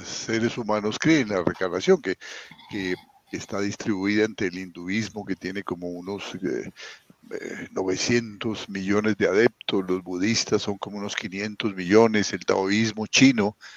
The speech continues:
ciento ochenta millones, y muchas creencias americanas, eh, eh, nativas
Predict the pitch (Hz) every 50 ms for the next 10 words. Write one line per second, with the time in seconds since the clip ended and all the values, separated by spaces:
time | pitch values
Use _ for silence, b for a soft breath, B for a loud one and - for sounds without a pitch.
0 | B B B B B B - - 123 120 110 - 117 107 - - 117 110 - -
1 | 120 113 107 110 117 127 120 110 113 110 113 123 123 - 147 139 139 - - 131
2 | 110 107 104 110 117 117 110 - 139 131 107 123 120 104 95 92 95 95 - -
3 | 117 117 110 107 117 123 - - - _ _ _ _ _ _ _ _ _ _ _
4 | _ 123 113 98 95 92 90 85 85 - 95 - _ _ _ _ _ _ _ _
5 | _ _ _ _ _ _ _ _ - 98 92 87 85 85 85 82 101 101 - -
6 | - 92 101 110 110 - - 147 151 123 110 117 123 - - - -